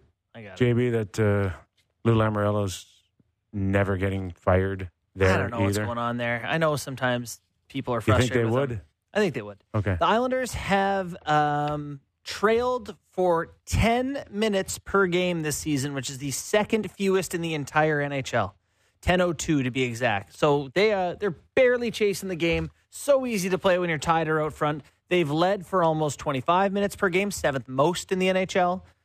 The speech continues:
Speaker 1: Um, and they just blow leads, man. They blow leads all the time. Ten third period leads they've blown. They were up four one against
Speaker 2: Do
Speaker 1: the Sharks and blew it.
Speaker 2: Do we have, uh, their captain,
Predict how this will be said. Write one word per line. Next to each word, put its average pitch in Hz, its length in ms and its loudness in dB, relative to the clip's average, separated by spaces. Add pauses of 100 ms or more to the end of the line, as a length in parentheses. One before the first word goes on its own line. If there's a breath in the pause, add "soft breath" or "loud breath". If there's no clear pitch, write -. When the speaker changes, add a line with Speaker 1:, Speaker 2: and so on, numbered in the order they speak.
(600)
Speaker 1:
Um, 143 560 0 (100)
and 147 160 -2
they 143 100 0
just 143 220 -8
blow 156 180 4
leads, 160 300 -4
man. 131 260 -10 (280)
They 135 80 -14
blow 143 240 2
leads 143 300 -4 (160)
all 139 180 4
the 135 80 -2
time. 139 260 -2 (160)
Ten 160 520 -2 (140)
third 156 280 2
period 156 600 -2
leads 139 380 -2
they've 123 200 -8
blown. 127 340 2
They 123 80 -6
were 123 80 0
up 120 80 -2
four 160 340 2
one 135 320 0
against 139 300 0
Speaker 2:
Do - 40 -2
Speaker 1:
the 117 60 -8
Sharks - 800 0 (560)
and 147 140 -8
blew 131 220 -2
it. 104 100 -14 (320)
Speaker 2:
Do 120 160 4
we 131 140 4
have, 123 360 0
uh, 123 160 2
their 117 140 0
captain, 117 760 0